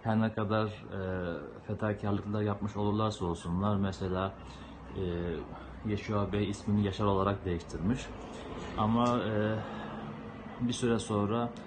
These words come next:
baskılara dayanamamışlar ve boşanmışlar. E, daha sonra Ülkü Hanım Öke Adatepe isminde başka bir iş adamıyla evlenmiş ve soyadını da ondan almış.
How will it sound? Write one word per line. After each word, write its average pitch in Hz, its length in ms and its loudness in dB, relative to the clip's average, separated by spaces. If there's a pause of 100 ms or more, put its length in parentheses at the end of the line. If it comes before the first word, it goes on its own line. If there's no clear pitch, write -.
(140)
baskılara 107 560 4
dayanamamışlar 104 880 2
ve 120 180 0 (280)
boşanmışlar. 98 920 -2 (1300)
E, 101 60 -4 (320)
daha 110 200 2
sonra 107 640 2 (300)
Ülkü 107 280 -4
Hanım 104 320 2 (760)
Öke 107 280 -6
Adatepe 107 560 -2
isminde 95 720 -2
başka 95 360 -2
bir 92 80 -2
iş 98 160 -4
adamıyla 95 440 0
evlenmiş 80 580 -2
ve 95 80 -4
soyadını 85 500 -2
da 82 60 -2
ondan 82 280 -2
almış. 76 460 -6